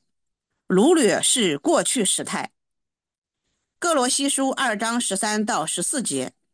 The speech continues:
你们从前在过犯和未受割礼的肉体中死了，神赦免了你们一切过犯，便叫你们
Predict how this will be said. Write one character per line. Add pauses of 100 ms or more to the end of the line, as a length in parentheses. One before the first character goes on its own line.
(1700)
你
们
从
前
在
过
犯
和
未
受
割
礼
的
肉
体
中
死
了， (640)
神
赦
免
了
你
们 (560)
一
切
过
犯， (720)
便
叫
你
们